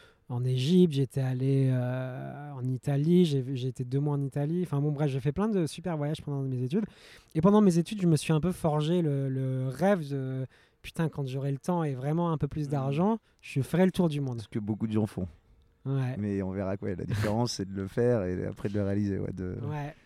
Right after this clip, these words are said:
Speaker 1: Bah,
Speaker 2: et,
Speaker 1: et alors,
Speaker 2: et là,
Speaker 1: c'est
Speaker 2: t'as, là, tu voyages en Europe.
Speaker 1: Je voyageais, ouais, en Europe et en A-, et en Afrique du Nord.
Speaker 2: Ok.
Speaker 1: Et, euh,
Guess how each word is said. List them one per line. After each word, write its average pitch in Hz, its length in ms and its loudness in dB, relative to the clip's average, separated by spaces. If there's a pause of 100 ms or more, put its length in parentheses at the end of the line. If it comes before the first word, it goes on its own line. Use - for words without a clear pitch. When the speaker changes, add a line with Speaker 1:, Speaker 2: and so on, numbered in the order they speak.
Speaker 1:
Bah, 165 360 2
Speaker 2:
et, 180 60 0
Speaker 1:
et 170 60 4
alors, 156 140 6
Speaker 2:
et - 20 10
là, 165 60 10
Speaker 1:
c'est 180 60 8
Speaker 2:
t'as, 151 180 8
là, 165 80 6
tu 156 100 2
voyages 127 220 4
en 120 80 2
Europe. 127 300 0 (340)
Speaker 1:
Je - 140 -20
voyageais, 165 460 -2
ouais, 170 200 -2
en 160 140 -8
Europe 165 400 0
et 170 60 0
en 151 120 -2
A-, 156 160 -6
et 143 140 -4
en 143 80 0
Afrique 147 240 -6
du 135 100 -6
Nord. 117 160 -8 (460)
Speaker 2:
Ok. 120 100 -4
Speaker 1:
Et, 143 300 0
euh, 135 1000 -2